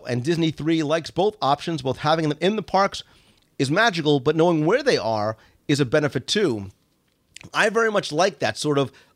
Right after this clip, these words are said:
unexpected surprise when all of a sudden Rafiki shows up in Adventureland or whatever it might be, showing up in a certain land. I think some of those surprises and the things outside, uh, are a lot of fun as well. Uh, Rianne and Tony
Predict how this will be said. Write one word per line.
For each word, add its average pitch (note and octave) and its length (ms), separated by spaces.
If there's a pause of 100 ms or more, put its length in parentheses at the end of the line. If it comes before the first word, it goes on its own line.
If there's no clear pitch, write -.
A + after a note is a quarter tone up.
(100)
unexpected F3+ 580
surprise E3 500
when C#3 120
all D3+ 240
of D3 60
a C#3+ 40
sudden C#3+ 460 (600)
Rafiki E3+ 500
shows B2 320
up A#2 240 (200)
in C#3 140
Adventureland B2 760
or B2 420 (800)
whatever D#3 360
it D3 60
might B2+ 200
be, C3 120
showing D3 340
up C#3+ 260
in B2+ 320 (380)
a C3+ 40
certain B2 340
land. B2+ 340
I G#2 60
think C3+ 260
some C#3+ 140
of C#3 60
those C3+ 140
surprises C3 600
and B2 180
the B2+ 40
things D3+ 360
outside, C3 680 (360)
uh, A2 340
are A#2+ 160
a A2+ 60
lot A#2 240
of G#2+ 100
fun A2+ 260
as G2+ 220
well. A2 380 (340)
Uh, A2 180
Rianne D3 480
and B2+ 120
Tony D#3 380